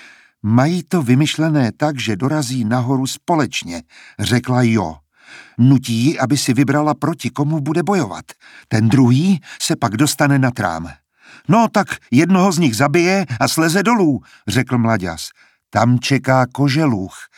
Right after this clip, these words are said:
připomněl mu Coriolanus. "Jo, já vím," utrhl se na něj mlaďas. "Co mám podle tebe dělat? Oni nemají vsteklinu, aby pomohlo,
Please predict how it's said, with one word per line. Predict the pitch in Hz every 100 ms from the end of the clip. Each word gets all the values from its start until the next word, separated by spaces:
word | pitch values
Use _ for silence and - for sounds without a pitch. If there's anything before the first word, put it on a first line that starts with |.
| - -
připomněl | - 104 107 101 101
mu | 101 107
Coriolanus. | 117 113 90 85 82 78 73 - _ _ - -
"Jo, | 101 104 131 175
já | 185 170
vím," | 151 131 123 160 131 - _ _ _ _
utrhl | 117 - 120 123
se | -
na | 101 104
něj | 113
mlaďas. | 107 101 87 82 - - -
"Co | - 160
mám | 190 190
podle | 180 202
tebe | 190 190 190
dělat? | 175 151 95 - - - - -
Oni | 139 170
nemají | 160 196 180
vsteklinu, | - - 151 143 131 123 - -
aby | 117 120
pomohlo, | 143 139 117 139